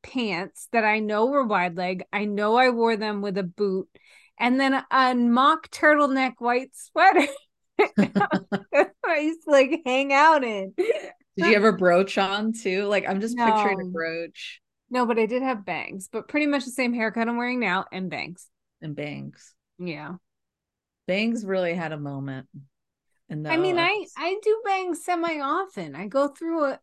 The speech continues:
Speaker 1: phase where I'm like, "I need bangs again." And then I'm like, "Why did I do this?" And then I twist 'em back. And it's just a,
Speaker 2: <laughs>
Speaker 1: I'm always doing that.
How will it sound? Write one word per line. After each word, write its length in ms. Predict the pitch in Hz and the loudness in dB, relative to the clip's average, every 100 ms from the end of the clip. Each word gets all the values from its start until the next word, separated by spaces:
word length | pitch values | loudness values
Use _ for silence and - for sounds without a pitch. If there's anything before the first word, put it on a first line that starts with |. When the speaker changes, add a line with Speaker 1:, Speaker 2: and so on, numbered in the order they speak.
| 208 - | -16 -12
Speaker 1:
phase 520 | 285 311 294 196 175 | -8 -4 -4 -6 -8
where 180 | 196 202 | -10 -8
I'm 160 | 220 | -8
like, 240 | 247 247 247 | -8 -10 -8
"I 60 | |
need 300 | 247 277 247 | -6 -6 -6
bangs 340 | 247 269 285 220 | -4 -4 -2 -4
again." 340 | 175 165 151 | -4 -6 -8
And 140 | 156 170 | -8 -8
then 100 | 185 | -8
I'm 120 | 196 | -8
like, 180 | 202 185 | -10 -8
"Why 160 | 180 190 | -6 -6
did 160 | 202 | -6
I 120 | 233 | -6
do 220 | 226 269 247 | -6 -4 -2
this?" 360 | 185 151 151 - | -4 -4 -12 -12
And 140 | 165 | -12
then 60 | 147 | -10
I 100 | 180 | -12
twist 280 | - 196 - | -12 -12 -10
'em 100 | 233 | -6
back. 380 | 233 196 156 165 | -2 -2 -4 -10
And 120 | 170 | -12
it's 160 | 180 - | -12 -14
just 260 | 262 180 | -12 -12
a, 200 | 226 196 - | -8 -8 -8
Speaker 2:
<laughs> 180 | 226 _ _ _ _ _ _ _ _ _ - - _ _ _ _ _ | -16 _ _ _ _ _ _ _ _ _ -20 -20 _ _ _ _ _
Speaker 1:
I'm 200 | - 247 | -12 -8
always 320 | 214 175 170 170 | -6 -4 -4 -6
doing 280 | - - - | -14 -16 -16
that. 260 | - - | -16 -18